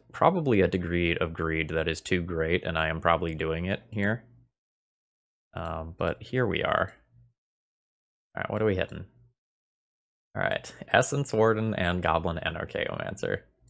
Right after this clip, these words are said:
Yes, I will take both. Okay, so we're gonna gain a lot of life.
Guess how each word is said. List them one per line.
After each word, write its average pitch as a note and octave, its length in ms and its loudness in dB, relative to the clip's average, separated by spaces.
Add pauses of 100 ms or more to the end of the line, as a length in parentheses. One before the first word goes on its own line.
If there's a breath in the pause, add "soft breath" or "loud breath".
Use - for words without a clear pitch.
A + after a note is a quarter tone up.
(120)
Yes, - 540 -6 (100)
I - 60 0
will F#2+ 100 2
take F2+ 240 -2
both. - 380 -6 (1200)
Okay, - 380 0
so - 160 -2
we're B2+ 100 6
gonna E3+ 140 4
gain F2 160 4
a D2 100 0
lot - 180 2
of - 80 -2
life. - 420 -4